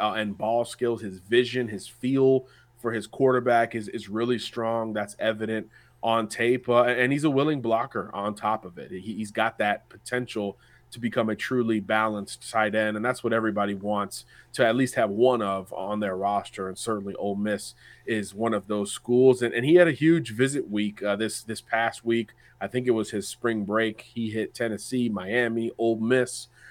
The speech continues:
Auburn, a-, and Louisville. So, uh, getting out to a lot of different options to see just who may be positioning itself for an official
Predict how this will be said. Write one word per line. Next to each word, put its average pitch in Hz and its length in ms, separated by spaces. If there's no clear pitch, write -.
Auburn, 120 640
a-, - 20
and 120 400
Louisville. 101 480
So, 104 380
uh, 92 260
getting 127 260
out 123 200
to 117 160
a - 20
lot 113 180
of 101 160
different 127 380
options 101 640
to 127 120
see 131 540
just 135 480
who 220 240
may 151 300
be 123 520
positioning 135 520
itself 117 400
for 123 160
an 104 60
official 95 340